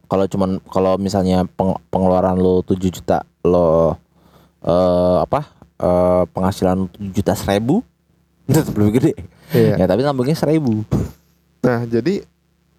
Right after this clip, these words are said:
Speaker 2: em, kalau dibilang berapa persen, berapa persen nabung?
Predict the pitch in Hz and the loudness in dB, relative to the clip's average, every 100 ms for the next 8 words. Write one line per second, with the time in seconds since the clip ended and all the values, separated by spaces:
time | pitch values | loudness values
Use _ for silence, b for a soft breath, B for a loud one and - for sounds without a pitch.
0 | _ _ 143 131 123 120 120 120 120 120 | _ _ -2 0 2 2 0 0 -4 -6
1 | 120 117 117 - _ _ _ _ _ _ | -8 -10 -12 -16 _ _ _ _ _ _
2 | _ - 131 120 120 123 123 117 117 117 | _ -4 0 0 0 0 2 0 -2 -6
3 | 117 120 120 117 123 - 131 120 117 113 | -8 -6 0 0 0 -2 -2 2 2 2
4 | 113 120 110 104 117 226 | 0 -2 0 0 0 -2